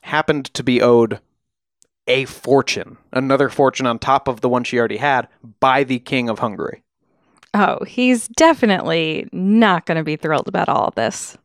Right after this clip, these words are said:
Speaker 1: Well, I don't, we, we also know that we've seen some hints of cruel tendencies from her already in this story, so
Speaker 2: Allegedly.
Speaker 1: So we don't know where to point the finger when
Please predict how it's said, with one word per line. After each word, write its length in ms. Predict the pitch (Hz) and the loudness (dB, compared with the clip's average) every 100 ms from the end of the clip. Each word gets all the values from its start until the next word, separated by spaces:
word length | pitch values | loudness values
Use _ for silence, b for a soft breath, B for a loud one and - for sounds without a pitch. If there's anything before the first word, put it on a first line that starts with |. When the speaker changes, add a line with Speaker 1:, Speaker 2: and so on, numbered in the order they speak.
| _ _ | _ _
Speaker 1:
Well, 320 | 127 139 247 - | 0 2 2 2
I 120 | 143 | 2
don't, 400 | 220 233 233 160 | 4 2 -4 0
we, 340 | 147 - 120 165 135 120 | 0 0 -8 -14 -16 -2
we 160 | 143 139 | 4 6
also 320 | 160 - 208 | 6 6 4
know 300 | 190 165 190 | 6 6 6
that 260 | 202 196 160 | 4 0 -4
we've 340 | 147 156 - | -2 -2 -2
seen 280 | - 165 180 | -2 -2 0
some 120 | 208 | 0
hints 220 | 180 208 | 2 2
of 120 | 220 - | -2 -2
cruel 220 | 233 254 | 0 2
tendencies 600 | 320 349 214 139 123 98 | 2 2 2 2 0 0
from 180 | 127 110 | -2 0
her 180 | 110 104 | 2 4
already 360 | 127 208 175 | 6 6 4
in 80 | 120 | 2
this 140 | 113 - | -2 -6
story, 440 | - 120 104 123 b b | 0 2 2 -2 b b
so 340 | - - 147 156 - | -6 2 4 4 2
Speaker 2:
Allegedly. 960 | 190 185 185 185 180 180 180 180 185 190 _ _ _ _ _ _ _ _ _ _ _ _ _ | 0 2 4 4 4 2 0 -4 -4 -10 _ _ _ _ _ _ _ _ _ _ _ _ _
Speaker 1:
So 160 | - | 0
we 140 | 135 156 | 2 4
don't 160 | 214 | 4
know 160 | 220 214 | 6 4
where 640 | 170 160 190 208 208 208 | 4 4 6 8 6 4
to 200 | - 185 | 4 0
point 360 | - 185 180 - | 2 -2 0 -2
the 80 | |
finger 440 | 160 160 135 117 120 | -2 -2 2 4 4
when 360 | 123 127 127 | 4 2 0